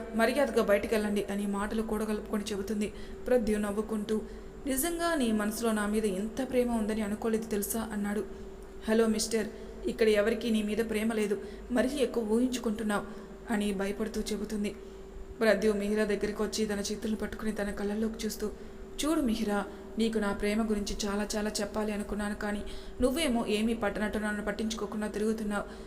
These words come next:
అసలు మన ప్రపోజల్ని ఏ స్టైల్లో ప్లాన్ చేశానో తెలుసా? కానీ నువ్వేమో నాకు ఆ ఛాన్స్ ఇవ్వటం లేదు, అందుకే ఇంకా లాభం లేదని ఇలా చెప్తున్నాను."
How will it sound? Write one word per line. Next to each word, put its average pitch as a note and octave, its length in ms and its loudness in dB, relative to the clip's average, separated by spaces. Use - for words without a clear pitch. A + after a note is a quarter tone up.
అసలు G#3 220 2
మన G3 140 2
ప్రపోజల్ని G#3 600 2
ఏ C4+ 140 8
స్టైల్లో D4+ 320 4
ప్లాన్ G#3+ 340 2
చేశానో G#3 260 0
తెలుసా? G3+ 380 -2
కానీ G#3 220 2
నువ్వేమో G#3 400 2
నాకు G#3 260 0
ఆ G#3 40 0
ఛాన్స్ G#3+ 360 0
ఇవ్వటం G#3+ 300 0
లేదు, G#3 240 0
అందుకే G#3+ 360 4
ఇంకా G#3 200 0
లాభం G3+ 300 2
లేదని G#3+ 360 4
ఇలా G#3 140 4
చెప్తున్నాను." G#3 560 -2